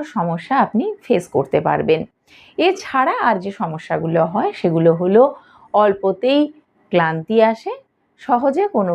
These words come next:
কিছুতে কনসেন্ট্রেট করতে পারবেন না। এছাড়া আরও যে লক্ষণগুলি আপনি দেখতে পাবেন সেগুলো হলো নখের মধ্যে সাদা সাদা দাগ তৈরি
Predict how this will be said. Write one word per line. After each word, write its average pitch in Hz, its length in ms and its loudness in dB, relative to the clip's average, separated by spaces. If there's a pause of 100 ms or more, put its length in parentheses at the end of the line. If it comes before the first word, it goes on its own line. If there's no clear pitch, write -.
কিছুতে 180 380 0 (440)
কনসেন্ট্রেট 226 720 2
করতে 269 240 2 (100)
পারবেন 277 320 2 (100)
না। 403 80 -2 (680)
এছাড়া 269 560 0 (680)
আরও 226 160 2 (140)
যে 277 80 0 (100)
লক্ষণগুলি 208 680 -2 (140)
আপনি 165 200 -4 (140)
দেখতে 180 240 0 (100)
পাবেন 262 280 2 (120)
সেগুলো 170 320 2 (100)
হলো 208 200 4 (520)
নখের 220 440 2 (100)
মধ্যে 208 320 0 (420)
সাদা 170 320 -2 (120)
সাদা 175 300 0 (540)
দাগ 165 180 0 (140)
তৈরি 151 280 -6